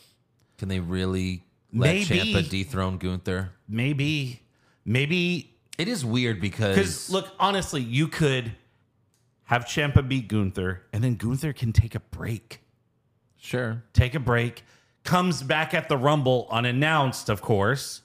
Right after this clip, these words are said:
Speaker 1: Right.
Speaker 2: And wins it.
Speaker 1: Yeah.
Speaker 2: That'd be amazing.
Speaker 1: I just don't know if they're gonna let a little guy beat Gunther.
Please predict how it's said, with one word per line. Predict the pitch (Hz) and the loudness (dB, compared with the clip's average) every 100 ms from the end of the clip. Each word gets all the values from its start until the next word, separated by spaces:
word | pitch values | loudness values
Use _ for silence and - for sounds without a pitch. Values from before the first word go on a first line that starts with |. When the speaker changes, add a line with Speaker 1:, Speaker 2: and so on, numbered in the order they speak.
| - | -2
Speaker 1:
Right. | 92 85 82 | 0 0 0
Speaker 2:
And | - 143 | 0 2
wins | 180 214 151 | 2 0 -4
it. | 76 76 - _ _ _ - | -8 -12 -18 _ _ _ -4
Speaker 1:
Yeah. | 92 87 85 82 - | -2 0 -2 -4 -2
Speaker 2:
That'd | 143 | 0
be | 190 | 2
amazing. | 185 190 208 120 - - _ _ _ _ - | 2 0 -2 -4 -6 -14 _ _ _ _ -20
Speaker 1:
I | - - | -18 -14
just | - - | -14 -12
don't | 87 82 | -12 -12
know | 82 85 82 | -10 -8 -8
if | 85 | -6
they're | 90 | -4
gonna | 85 85 | -4 -2
let | 82 85 | -2 -2
a | |
little | 82 85 | -2 -4
guy | 80 85 82 | -6 -6 -4
beat | 80 82 - | -6 -10 -8
Gunther. | 85 82 85 80 | -8 -6 -6 -6